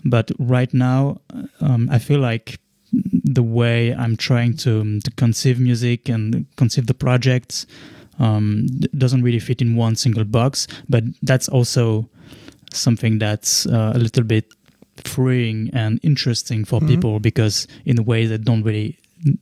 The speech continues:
Speaker 1: know what to expect, and they, they get a lot of, a, a very diverse, a very rich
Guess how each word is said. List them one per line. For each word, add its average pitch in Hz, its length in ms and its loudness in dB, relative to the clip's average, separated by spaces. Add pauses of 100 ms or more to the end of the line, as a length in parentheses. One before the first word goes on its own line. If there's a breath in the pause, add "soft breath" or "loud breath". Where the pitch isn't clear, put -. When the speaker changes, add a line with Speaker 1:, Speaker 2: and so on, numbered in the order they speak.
(140)
Speaker 1:
know 120 340 2
what 113 220 0
to - 120 -6
expect, - 640 -2 (480 loud breath)
and 107 640 0
they, 117 320 2
they 117 140 0
get 113 220 0
a 113 60 2
lot 117 140 2
of, 110 140 -2 (160)
a, 131 180 2
a 123 40 -2
very 139 340 0 (180)
diverse, 123 640 0
a 135 40 0
very 123 220 2
rich 117 560 0